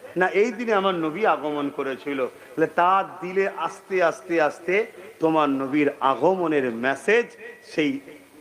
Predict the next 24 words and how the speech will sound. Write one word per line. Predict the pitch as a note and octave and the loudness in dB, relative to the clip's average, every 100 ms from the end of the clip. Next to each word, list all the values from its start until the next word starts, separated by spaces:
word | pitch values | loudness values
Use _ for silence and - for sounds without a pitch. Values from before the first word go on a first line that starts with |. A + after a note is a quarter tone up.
| - - | -12 -2
ঢুকে | D3+ D3+ C#3 | -2 2 2
যাবে | A#2+ A2 | 4 2
আস্তে | A#2+ A#2 - A#2 | 2 0 -2 -4
আস্তে। | A2+ - B2+ | -4 -6 -4
জোরে | A#2+ D3 C#3 | 2 4 4
বলুন | A#2+ A2+ A2 | 2 0 0
সুবহানাল্লাহ। | - D#3 B2 A#2 A#2 A2 A#2 C3 - - - - | 0 2 4 2 2 0 2 2 0 -14 -14 -4
এবং | F#3 C#4 D4+ | 0 2 2
বাচ্চাদেরকে | A3+ G#3 - G#3+ G3+ F#3+ G3+ F#3 | 2 0 0 -4 -2 -2 0 2
নিয়ে | F#3 F3+ | 4 2
তোমরা | F3 F3 F3 | 2 -2 0
নিজেরাই | E3 E3+ G3 B3+ E4 | 2 2 4 2 2
বসবে | G#3+ G#3 F3+ F#3+ | -2 -2 -2 0
বাড়িতে, | E3+ D#3+ - D3+ G#2+ - - - | 0 0 -4 -4 -4 -10 -20 -6
বসে | C3 F#3 - F#3 D3 - - | 2 2 2 0 0 -8 -8
নবী | C#3+ E3+ A3 | 0 0 2
পাক | G3+ E3+ | 2 2
সাল্লাল্লাহু | |
আলাইহি | - | 0
ওয়াসাল্লামের | D3+ F3+ G3 B3 | -2 0 -2 -2
এই | E4 E4 | -2 0
যে | E4+ D#4 | 0 0
কথাগুলো | C#4+ C#4+ C#4 | 0 0 0
আলোচনা | B3 G#3+ G#3 G3 | 2 0 0 0